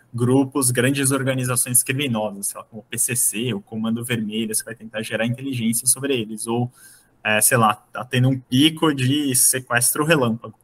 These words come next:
Então, você vai gerar inteligência sobre quem, quem são as pessoas que estão fazendo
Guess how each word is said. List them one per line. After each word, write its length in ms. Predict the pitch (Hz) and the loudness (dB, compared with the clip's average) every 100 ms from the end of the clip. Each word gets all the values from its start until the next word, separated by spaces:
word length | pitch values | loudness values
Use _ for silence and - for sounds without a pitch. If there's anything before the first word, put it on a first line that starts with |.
| _ _ _ _ | _ _ _ _
Então, 160 | 107 | -10
você 160 | 113 110 | -10 -8
vai 140 | 110 | -8
gerar 320 | 117 117 113 | -4 0 2
inteligência 760 | 127 131 135 123 107 123 131 151 | 2 0 0 0 2 2 0 2
sobre 840 | 139 - 120 139 139 135 135 120 120 - | 4 4 4 2 2 0 0 -2 -6 -10
quem, 380 | - 127 147 139 | -4 -2 0 0
quem 180 | 131 147 | 0 4
são 160 | - 139 | 4 4
as 120 | 127 | 2
pessoas 320 | 131 - 123 | 2 0 -2
que 40 | |
estão 140 | - 123 | -8 -12
fazendo 300 | 117 117 | -10 -8